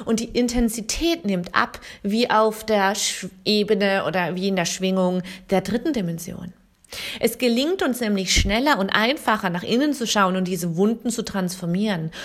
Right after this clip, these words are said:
Und genau das bringt auch diese wunderbare Zeitqualität des Wassermann-Zeitalters und der Luftepoche mit sich. Die, das Element der Luft steht für unsere Gedanken auch, für unsere Gedankengänge.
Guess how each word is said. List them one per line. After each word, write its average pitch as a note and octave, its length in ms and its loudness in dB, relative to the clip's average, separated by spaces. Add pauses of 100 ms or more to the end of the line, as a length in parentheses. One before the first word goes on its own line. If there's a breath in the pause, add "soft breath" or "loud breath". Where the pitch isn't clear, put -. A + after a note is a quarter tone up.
(140 loud breath)
Und G#3 140 0
genau G3 400 4
das A3 640 0 (180)
bringt A#3 560 2
auch G3 260 0
diese F#3+ 520 -2
wunderbare G3 1040 2 (260 loud breath)
Zeitqualität G3 1080 0
des F#3 140 -6
Wassermann-Zeitalters F3+ 1200 0
und F#3+ 100 -2
der F3+ 80 0
Luftepoche F#3 720 -2
mit A#3 220 -2
sich. - 360 -12 (1400 loud breath)
Die, F#3+ 300 2
das F#3 160 -2
Element G3 340 2
der F#3 80 2
Luft A3+ 520 4
steht F#3+ 480 2
für G3 120 -2
unsere F3 240 -4
Gedanken G#3 680 0
auch, D3+ 420 -2
für - 180 0
unsere F#3+ 240 -2
Gedankengänge. F#3+ 1000 0